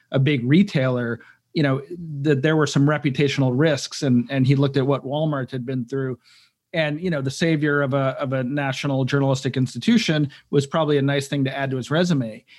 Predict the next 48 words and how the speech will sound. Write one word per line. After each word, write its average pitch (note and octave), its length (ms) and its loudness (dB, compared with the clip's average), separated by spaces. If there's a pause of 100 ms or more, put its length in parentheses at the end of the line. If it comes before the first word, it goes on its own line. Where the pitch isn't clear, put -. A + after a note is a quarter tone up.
(280)
But, F#3+ 120 2
you G#3+ 80 2
know, G#3+ 60 4
one A#3+ 180 2
of C4 40 -2
the A#3 60 0
first G#3 300 0
things F3 220 2
he E3+ 100 -2
does D#3 420 2
as C3 140 0
the C#3 180 0
owner D3 240 0
of C3+ 80 0
the C3 80 0
Washington C3+ 380 0
Post A3 280 2
is C3+ 140 -2
he D3 120 2
rejects D3 680 -2
a D3 80 -12
couple D3 300 -6
of B2 120 -8
budgets D#3 440 0
that C3 100 -10
call C#3+ 240 -6
on C#3 100 -2
him C#3 140 0
to C3 80 -4
lose C3+ 260 -2
a C3 60 -2
lot B2+ 160 -6
of B2+ 60 -4
money B2+ 220 -4
personally. D3+ 680 -6 (460)
And, F3 340 0
it, F3 120 2 (140)
you F#3 240 -4
know, F3 120 4
we C#3+ 120 2
do F#3 260 4
really D#3 260 0
need D3+ 160 0
to C#3 80 -2
give C#3 160 0
him C3 80 2
credit E3 500 -2
for C#3 480 0